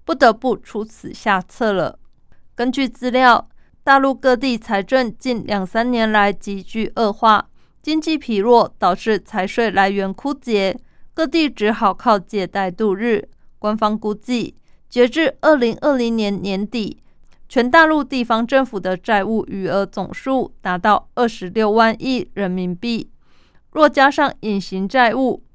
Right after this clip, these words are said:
知名财经媒体人王健估算，地方总债务应该约在八十五万亿至九十万亿元之间。这个数字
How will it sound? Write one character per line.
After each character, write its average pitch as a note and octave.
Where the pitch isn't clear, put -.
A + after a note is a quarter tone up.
知 D#4+
名 C#4+
财 B3
经 A3
媒 G3+
体 G#3+
人 F#3
王 F#3+
健 A#3+
估 B3+
算， C4
地 C#4+
方 C4+
总 G#3+
债 A#3
务 C4+
应 G#3+
该 G3+
约 G3
在 F#3+
八 G3
十 A3
五 F3
万 G3+
亿 A#3
至 G#3+
九 F3
十 F3+
万 G#3+
亿 A#3+
元 F#3+
之 A3
间。 B3
这 D4
个 B3
数 B3
字 B3